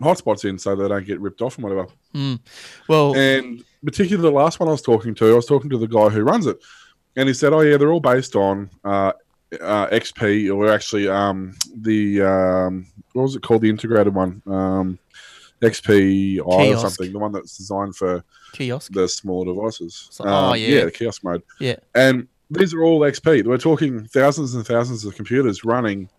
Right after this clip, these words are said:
Speaker 1: an integrated version of X P, and the only software that runs, or the only thing they're running is this program, and the only operating system this program runs on is this version of X P. So
Speaker 2: Well, you
Speaker 1: they're going to be using it.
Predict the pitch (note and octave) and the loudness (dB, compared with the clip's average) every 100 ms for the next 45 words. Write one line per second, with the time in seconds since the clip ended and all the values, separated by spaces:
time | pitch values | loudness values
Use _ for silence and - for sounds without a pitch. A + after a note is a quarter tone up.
0 | _ - A#2 B2 A#2 A#2 G#2+ G#2 G#2+ G#2 | _ -8 -2 -2 -2 0 0 0 -2 -4
1 | G#2+ G#2 G2 - C3+ G#2 A2 A2+ - B2+ | -6 -8 -6 -2 -2 0 -2 -4 0 2
2 | D#3+ D#3+ C#3 A2+ D3 E3+ - G#2+ G2 G2 | 2 0 -4 -4 -4 -4 -2 -2 -2 -6
3 | _ _ - A2 C3+ F3 C#3 A#2 A#2 C#3 | _ _ -8 -2 0 -2 -2 0 4 4
4 | E3 A2+ - _ _ _ _ _ _ - | 2 0 -6 _ _ _ _ _ _ 2
5 | D#3+ D3+ G#2+ C3+ D#3+ G#2+ A#2+ C3 B2 A#2+ | 2 4 2 2 0 -2 0 0 0 0
6 | A#2 - - B2+ F3 D3 F#2+ G#2+ A2+ A#2 | 0 -2 -4 0 0 0 -2 -4 -2 0
7 | C#3 D3 A#2+ A2+ _ - - D3+ C3+ - | 0 0 -2 -6 _ -4 0 2 2 0
8 | A2+ A2 C3+ - D3 D#3 C3+ F3+ D#3 A2+ | -10 -4 -4 0 -2 0 -2 -2 -2 -4
9 | D#3 _ _ A2 B2+ C3+ - B2+ C3 C#3+ | -6 _ _ -2 0 -2 -4 -4 -4 -4
10 | C3 C#3 - - - _ - - - - | -6 -8 -10 -18 -18 _ -20 -20 -20 -6
11 | - B2+ A#2+ A#2 A2 - _ _ _ _ | 4 6 8 6 2 -2 _ _ _ _
12 | _ - - - D3+ G3 C3 C#3 C#3+ C3+ | _ -20 -10 -2 2 2 4 4 2 0
13 | B2 B2 B2+ A#2+ A2 | 2 2 0 -2 -4